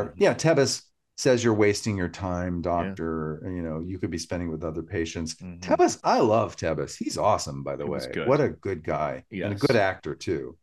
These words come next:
Speaker 1: Yeah.
Speaker 2: But he says,
Speaker 1: Yeah.
Speaker 2: "It's not your fault. There's nothing
Speaker 1: Yeah.
Speaker 2: you can do." And we go back up to the blue level.
Speaker 1: Mm-hmm.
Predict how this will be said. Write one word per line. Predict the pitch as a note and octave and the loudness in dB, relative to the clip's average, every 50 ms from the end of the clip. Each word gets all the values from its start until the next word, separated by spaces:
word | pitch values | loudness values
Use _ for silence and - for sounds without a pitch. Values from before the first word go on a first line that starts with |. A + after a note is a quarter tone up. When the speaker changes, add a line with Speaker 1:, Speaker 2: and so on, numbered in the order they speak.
| _ _ - | _ _ -10
Speaker 1:
Yeah. | D#2 E2 F#2+ A#2+ D3 - _ | -6 -4 -4 -4 -6 -4 _
Speaker 2:
But | - A#2 | 2 4
he | B2+ A#2 | 4 4
says, | A#2+ A#2 G#2 F#2 | 6 4 4 4
Speaker 1:
Yeah. | F2+ F2+ | 2 -2
Speaker 2:
"It's | - - | -2 0
not | A2+ G2 F2 F#2+ | 0 0 0 -2
your | F2 D#2+ | -4 -6
fault. | - - A2 G#2+ G#2+ G#2 G2 F2 | -2 0 2 4 4 2 2 -2
There's | F#2 E2 E2+ | -4 -6 -4
nothing | F2+ F#2+ F#2+ - G2+ F2+ | -4 -4 -4 -4 -6 -6
Speaker 1:
Yeah. | E2+ | -6
Speaker 2:
you | D#2+ D#2+ | -6 -8
can | - D#2 D2 _ | -12 -18 -12 _
do." | - A2 A2+ A2+ A2+ A2 A2 A2 G#2 - - - | -2 0 2 2 2 0 0 -2 -4 -6 -8 -10
And | F2 E2 E2 E2 E2 D#2+ D#2+ D#2+ D#2 D#2 - _ _ _ _ _ _ _ | -10 -8 -8 -8 -6 -6 -4 -4 -6 -8 -10 _ _ _ _ _ _ _
we | - A#2+ | 2 2
go | A#2+ A#2+ G#2+ G2 | 4 6 4 4
back | F2+ G#2 G2+ G2+ - | 6 4 2 2 2
up | G2+ F#2+ - - | 2 0 0 -2
to | - - G2+ G2 F#2+ F#2+ G2 F#2 D2+ _ _ - | -6 -4 -4 -4 -2 -4 -6 -8 -10 _ _ -10
the | A#2 | -4
blue | B2 D#3+ F#3+ A#3 A3 | -2 0 0 0 0
level. | F#3+ - - - - - _ _ - | -2 -6 -8 -12 -20 -20 _ _ -12
Speaker 1:
Mm-hmm. | F#2+ F2+ F2 E2+ E2+ E2+ F2 F2+ F#2+ F#2 F2+ F2 F2 F2 F2 E2+ F2 | -10 -8 -8 -8 -10 -10 -12 -12 -10 -10 -8 -8 -8 -8 -8 -10 -10